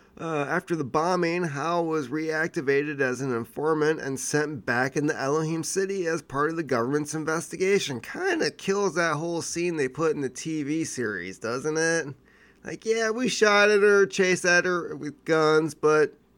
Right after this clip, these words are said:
hey, she showed us her boobies, so we let her back in." Yeah, um, no. Like, <laughs> I'm so glad I didn't watch this show.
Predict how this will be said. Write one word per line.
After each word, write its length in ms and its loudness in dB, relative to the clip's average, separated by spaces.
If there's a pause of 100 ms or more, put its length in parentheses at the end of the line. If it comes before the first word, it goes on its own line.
(120)
hey, 320 0
she 240 -10 (400)
showed 280 0
us 140 0
her 100 0
boobies, 480 -2
so 120 -4
we 60 0
let 200 2
her 60 2
back 260 0
in." 220 0 (680)
Yeah, 360 0 (120)
um, 540 4 (100)
no. 720 2 (320)
Like, 220 -2 (760)
<laughs> 640 -4
I'm 200 -4
so 260 -2
glad 240 0
I 60 0
didn't 260 0
watch 260 -2
this 180 -4
show. 440 -6